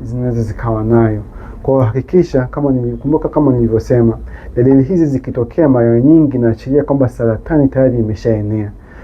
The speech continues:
Kwa hiyo hakikisha kwamba unafanyia uchunguzi wa awali. Lakini pia, kama huwezi kufanyia uchunguzi wa awali, unapoanza kuona dalili hizi, hakikisha kwamba unachukua hatua madhubuti. Sasa,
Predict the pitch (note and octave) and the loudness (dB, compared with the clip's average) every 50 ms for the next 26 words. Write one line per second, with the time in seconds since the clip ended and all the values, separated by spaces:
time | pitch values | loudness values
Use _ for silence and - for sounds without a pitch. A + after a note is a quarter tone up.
0 | - - - - C3+ B2+ A2+ - - - - - D#3+ D3+ - D#3 D3 C#3 B2+ A2+ | -20 -6 -2 0 2 2 0 0 -4 -4 -2 0 0 2 2 2 2 4 2 2
1 | - - A#2 B2 C3+ C3 B2 - A#2+ A2+ A#2+ C3 A2 A2+ G#2+ G2+ - - A#2 A2+ | 2 2 2 2 2 2 2 0 0 2 2 2 2 2 2 0 0 0 0 0
2 | G#2+ G#2 G#2+ G#2 G2+ G#2 - - - - - - - A#2 A#2 - D#3 D3 C3+ C3 | 0 0 -4 -6 -8 -8 -10 -10 -12 -12 -12 -8 -6 -4 0 2 4 4 4 2
3 | - - F3+ F3 D3+ C3 - E3 D#3+ D#3 C#3 C#3+ D#3 D#3 D3+ C#3 - - - C3 | 2 2 2 4 4 2 2 0 2 2 4 4 4 2 0 -4 -8 -4 -2 2
4 | C#3 D3 C3+ - - A#2 B2+ D3 C#3+ C3+ B2 A2+ G#2+ - D3 D3+ D3 C#3+ A#2+ A#2 | 2 2 2 0 -2 -2 -2 0 2 2 2 0 0 0 2 2 4 4 4 2
5 | A#2 A#2+ B2 - - - - - - - - B2 B2 A#2+ A#2 - C#3+ D3 D3+ D3+ | 2 0 -2 -6 -12 -18 -18 -18 -14 -10 -4 -2 -2 -2 0 2 2 4 4 4
6 | C#3+ C3+ C3+ C#3 C#3+ C#3+ C3+ C3 A#2+ A#2 A#2 A#2+ A#2 A2+ A2+ - D#3+ D#3+ D3+ B2 | 2 2 2 2 2 2 2 4 4 4 2 2 0 0 -2 -2 0 0 2 2
7 | A2+ A#2+ A#2+ B2 - A#2+ - - A#2 - D3 D3 D3 D3 C#3+ - C#3 C3+ B2+ A#2+ | 0 -2 -4 -6 -10 -14 -14 -14 -10 -8 -8 -6 -4 -4 -2 0 0 2 2 2
8 | A2+ A2 - - - - - E3 D#3+ C#3 B2+ B2+ C3 - - - - - - - | 0 0 -2 -8 -10 -2 2 4 4 4 4 2 -2 -6 -14 -20 -20 -20 -20 -16
9 | - - A#2+ A#2 A#2 - - D3 D3 D3+ C#3+ C#3+ D3 C#3+ A2+ A2+ G#2+ - A2+ G#2+ | -6 -2 -2 -2 0 0 2 2 4 4 2 2 0 0 -2 -2 0 -2 -2 0
10 | A#2 A#2 A2+ G#2+ G2+ - A2+ A2 - - - - - - - - - - - - | 2 2 2 2 0 -4 -10 -12 -12 -14 -18 -20 -20 -20 -20 -20 -20 -20 -20 -20
11 | - - - - - - - A3 G#3+ - G#3 G#3 - - - G#3+ - - - A3 | -20 -18 -18 -18 -18 -18 -18 -16 -16 -14 -14 -14 -14 -14 -14 -14 -12 -12 -12 -12
12 | - _ _ _ _ _ _ _ _ _ _ _ _ _ _ _ _ _ _ - | -14 _ _ _ _ _ _ _ _ _ _ _ _ _ _ _ _ _ _ -20
13 | - - - - - - - - - - F#3 D#3+ - - D#3+ C#3+ C#3 D#3 | -18 -16 -16 -16 -16 -18 -14 -10 -4 0 2 2 4 4 2 2 2 0